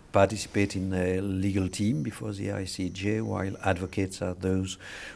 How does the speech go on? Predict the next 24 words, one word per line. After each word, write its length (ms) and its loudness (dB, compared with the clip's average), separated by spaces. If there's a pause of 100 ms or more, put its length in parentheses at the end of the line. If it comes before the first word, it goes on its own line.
who 80 -4
take 420 0
the, 180 0
the 400 -2
floor 440 6
during 280 -2
the 80 -4
hearings. 640 2 (480)
But, 220 2
well, 260 0
say 220 -2
counsel, 600 -2 (440)
uh, 20 -10
as 540 -8
a 60 -6
generic 440 0
term. 420 4 (380)
So 480 6
you 200 4
have 300 2 (160)
people 240 2
who 460 2
are 260 2 (140)
counsel. 540 2